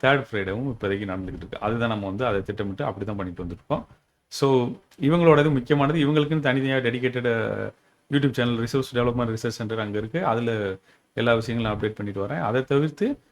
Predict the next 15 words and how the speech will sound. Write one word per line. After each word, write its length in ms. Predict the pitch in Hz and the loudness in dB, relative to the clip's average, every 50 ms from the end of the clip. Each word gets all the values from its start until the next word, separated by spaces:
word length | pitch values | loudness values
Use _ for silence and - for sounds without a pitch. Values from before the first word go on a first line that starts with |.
| _ _ - - | _ _ -4 2
WhatsApp 280 | 117 131 143 - 156 135 | 4 4 6 4 2 2
சேனல் 260 | - 135 131 135 135 | 2 2 2 2 2
ஜாயின், 680 | 123 131 123 120 120 117 117 - - - - 107 107 107 | 2 0 0 0 0 -4 -6 -8 -8 -4 -4 -2 -2 -2
அ, 40 | |
ஸ்டார்ட் 300 | 107 - - 123 123 123 | -4 -2 -2 -2 -2 0
பண்ணியாச்சு. 380 | 127 123 117 117 113 - - 160 | -2 -2 0 0 -2 -2 -2 -2
அது 200 | 151 113 110 120 | 0 0 -2 -2
மூலமா 220 | 123 127 123 123 | -2 -2 -2 0
அவங்க 320 | 127 127 120 113 113 110 110 | 0 0 0 0 0 -2 -2
வந்து 240 | 107 110 110 117 107 | -2 -2 0 -2 -2
அப்டேட்டு, 560 | 107 110 113 104 107 104 104 101 98 95 92 _ _ _ _ _ _ _ - 107 | -2 -4 -4 -2 -2 -2 0 0 -2 -4 -6 _ _ _ _ _ _ _ -6 -4
அ, 200 | 104 101 101 98 - - | -2 -2 -2 -4 -4 -2
தொடர்ந்து 300 | - 120 117 127 123 113 | 0 0 2 2 0 0
பெற்றுக்கிட்டே 380 | 110 110 104 110 110 113 113 | -2 -2 -2 -2 -2 0 0
வரலாம். 380 | 107 98 107 117 147 196 233 | -2 -2 -2 -2 -2 -4 -4